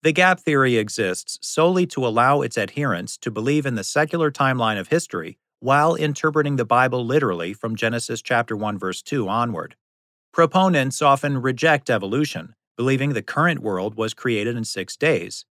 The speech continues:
and accept a historical Adam. Nevertheless, capitulating to nineteenth century science gradually gave people the idea that the Bible was not the authoritative source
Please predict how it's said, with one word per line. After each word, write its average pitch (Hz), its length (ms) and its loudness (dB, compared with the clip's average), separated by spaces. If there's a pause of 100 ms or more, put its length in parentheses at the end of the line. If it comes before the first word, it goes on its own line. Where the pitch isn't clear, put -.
(140)
and 139 300 0
accept 123 420 0
a 131 60 -4
historical 135 520 -2
Adam. 123 360 -2 (1040)
Nevertheless, 131 760 2 (200)
capitulating 147 800 2
to 117 100 -6
nineteenth 139 540 0
century 139 420 -2
science 131 560 -2 (180)
gradually 160 500 4
gave 131 280 0
people 127 300 -2
the 107 120 -2
idea 117 420 -2
that 104 160 -4
the 95 80 -6
Bible 113 460 0 (300)
was 127 240 0
not 139 260 4
the 117 100 2
authoritative 135 640 2
source 117 480 0